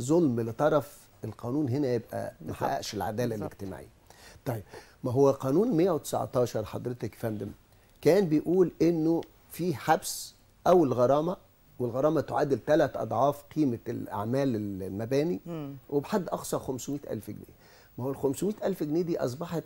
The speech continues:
Speaker 1: قيمتها لا تعادل، تعادل ثمن شقة مثلا في عمارة في
Speaker 2: آه،
Speaker 1: موقع
Speaker 2: آه،
Speaker 1: متميز
Speaker 2: آه، آه.
Speaker 1: مثلا. خدت بال
Speaker 2: لأن
Speaker 1: حضرتك؟
Speaker 2: القانون قديم.
Speaker 1: بالظبط كده. فمن هنا جاءت ال-،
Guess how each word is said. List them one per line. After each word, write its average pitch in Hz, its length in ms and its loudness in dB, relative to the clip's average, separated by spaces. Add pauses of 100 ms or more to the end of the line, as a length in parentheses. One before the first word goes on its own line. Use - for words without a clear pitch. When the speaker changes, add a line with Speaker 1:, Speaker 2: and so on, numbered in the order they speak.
(100)
Speaker 1:
قيمتها 160 520 -2
لا 147 120 -2
تعادل، 151 420 -6 (140)
تعادل 135 420 -2
ثمن 147 240 -2
شقة - 340 -6
مثلا - 300 -8
في - 120 -8
عمارة 123 380 -2 (220)
في - 160 -4
Speaker 2:
آه، 170 200 8
Speaker 1:
موقع 160 300 2
Speaker 2:
آه، - 20 -4
Speaker 1:
متميز 127 480 0
Speaker 2:
آه، 151 80 -2
آه. 147 40 -6
Speaker 1:
مثلا. - 200 -10 (400)
خدت 101 120 -8
بال 175 80 2
Speaker 2:
لأن 196 120 6
Speaker 1:
حضرتك؟ 190 160 0
Speaker 2:
القانون 190 300 4
قديم. 185 380 0 (460)
Speaker 1:
بالظبط 117 440 2
كده. 104 180 -10 (300)
فمن 139 260 2
هنا 208 260 4
جاءت 165 320 2 (200)
ال-، 117 240 -4